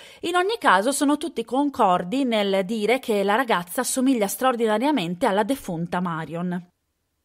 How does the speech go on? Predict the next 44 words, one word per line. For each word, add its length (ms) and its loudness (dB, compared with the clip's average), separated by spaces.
La 120 2
festa 560 4
finisce, 580 0
sono 240 -2
le 100 0
tre 200 -2
di 100 -4
notte 560 -2
e 140 4
Luigi 320 4
vuole 220 6
accompagnare 520 0
a 60 0
casa 300 0
la 100 4
ragazza 600 0
in 140 0
macchina. 680 -4
Le 180 -2
chiede 260 2
l'indirizzo, 920 0
ma 260 2
lei 200 6
non 120 4
vuole 220 6
rispondere 800 0
e 80 0
gli 120 -2
dice: 320 -2
"Guarda, 360 2
tu 180 -4
guida, 380 -2
io 200 4
man 200 2
mano 380 0
ti 180 -4
do 100 2
le 80 2
indicazioni 800 -2
e 40 0
ti 140 -6
dico 240 -4
quando 240 -4
fermarti." 800 -8